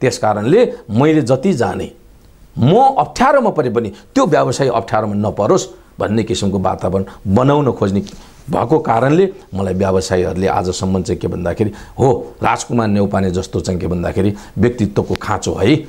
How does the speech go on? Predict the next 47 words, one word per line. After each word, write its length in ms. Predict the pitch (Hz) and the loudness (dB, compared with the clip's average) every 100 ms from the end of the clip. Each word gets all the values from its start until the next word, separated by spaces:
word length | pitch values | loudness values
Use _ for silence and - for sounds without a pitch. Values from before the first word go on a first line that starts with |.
| - - | -14 -6
भन्ने 220 | 87 98 | 0 0
किसिमको 340 | 95 95 92 87 | 0 -2 0 2
छ। 40 | |
बाँकी 380 | 98 110 127 131 | 2 0 0 -2
त 100 | 131 | -2
अब 180 | - 98 | -2 -2
चाहिँ 180 | 101 | -2
के 80 | 98 | 0
भन्दाखेरि 460 | 92 92 90 95 101 - - | 0 -2 -2 -2 -4 -6 -2
निर्वाचन 540 | 110 131 113 95 104 95 | 2 4 2 2 0 2
हो, 280 | 123 147 - - 107 | 0 0 -6 -6 -2
मैले 140 | 107 | 0
भ-, 160 | 95 - | 0 0
अघि 140 | 107 | 0
पनि 180 | 110 165 | 2 2
भने 320 | 117 101 135 - - | 2 2 -2 -4 -2
निर्वाचनमा 640 | 117 123 113 113 110 120 | 2 2 2 0 0 0
जित 300 | 117 98 120 | 0 0 0
हार 200 | 101 98 | 0 -2
हुन्छ। 280 | 95 90 95 | 0 0 0
त्यस 460 | 131 - - 110 - | -2 -4 -6 -4 0
कारणले 320 | 98 95 110 | 0 2 2
व्यवसायीले 560 | 107 110 113 175 254 339 | 2 2 4 2 4 4
नै 80 | |
मन 220 | 349 269 240 | 4 2 2
पराएनन् 440 | 220 214 214 185 | 2 2 2 2
भने 220 | 156 196 - - | 2 2 -2 -6
हामीले 280 | - 175 214 | 0 4 4
के 140 | 208 | 2
छ, 80 | - | 0
भोलि 260 | 110 117 120 | 2 2 2
व्यापार 340 | 131 139 160 | 2 2 0
गर्छ 220 | 143 - | 0 -2
यहाँ 180 | 131 123 | -4 -2
बसेर, 280 | 120 120 107 - - - | -2 -2 -4 -6 -12 -2
के 100 | 311 | 0
फरक 320 | 320 107 87 | 0 -4 -2
पर्यो? 180 | 92 85 - - 120 | -4 -4 -10 -8 -4
आखिर 200 | 120 123 | 0 2
यहीँ 240 | 151 233 | 4 4
बसेर 220 | 165 131 | 2 2
व्यापार 280 | 127 120 113 | 2 0 0
गर्ने 200 | 110 101 | 0 0
हो। 80 | 98 | -2
तर 460 | - - - 104 | -8 -8 -2 0
केही 360 | 98 - 170 208 | -2 0 2 2
क्षणको 460 | - 101 87 - | 0 -4 -4 -6